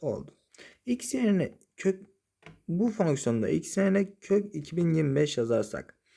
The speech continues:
iki bin on eksi eşittir iki bin on.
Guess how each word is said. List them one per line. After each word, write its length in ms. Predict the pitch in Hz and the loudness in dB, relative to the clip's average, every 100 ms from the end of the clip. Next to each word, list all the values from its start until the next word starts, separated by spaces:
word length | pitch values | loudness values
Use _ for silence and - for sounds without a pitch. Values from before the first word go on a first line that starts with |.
| - - _ | -20 -20 _
iki 260 | - 165 185 | -10 -2 2
bin 80 | 214 | 4
on 160 | 247 | 4
eksi 460 | 226 110 - - 107 - _ _ - | 2 0 -4 -6 -6 -8 _ _ -10
eşittir 520 | 170 165 - - - | -8 -8 -8 -12 -10
iki 480 | 175 - 156 156 156 | -10 -2 0 -2 -4
bin 340 | 165 147 185 - | -2 -2 -2 -6
on. 260 | 131 107 | -4 -4